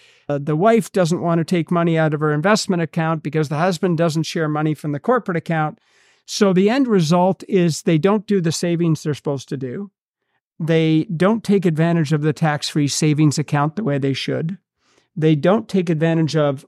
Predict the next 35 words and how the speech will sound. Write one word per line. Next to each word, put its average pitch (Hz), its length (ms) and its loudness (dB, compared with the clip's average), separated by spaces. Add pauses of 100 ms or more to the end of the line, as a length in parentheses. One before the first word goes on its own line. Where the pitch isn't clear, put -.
(160)
R 156 140 2
S 143 120 -4
P 220 200 2
contributions 147 1000 -2
the 160 140 -2
way 139 160 0
they 135 140 0
should 139 400 -6 (180)
or 156 160 0
could. - 400 -4 (480)
And 208 100 4
they 220 80 4
don't 240 200 -2
take 247 180 0
advantage 226 420 0
of 175 280 0
registered 202 480 0
educational 202 640 -2
savings 147 460 -2
plans. - 440 -12 (760)
And, 208 260 2
and 220 180 4
so 214 460 0
I 208 160 2
see 320 300 0
this 208 320 0
and 196 100 2
I'm 185 140 -2
like, 190 280 -4 (340)
"Have 214 180 -2
you 311 180 2
two 240 240 0
ever 196 240 2
thought 180 460 -2
of 165 400 -6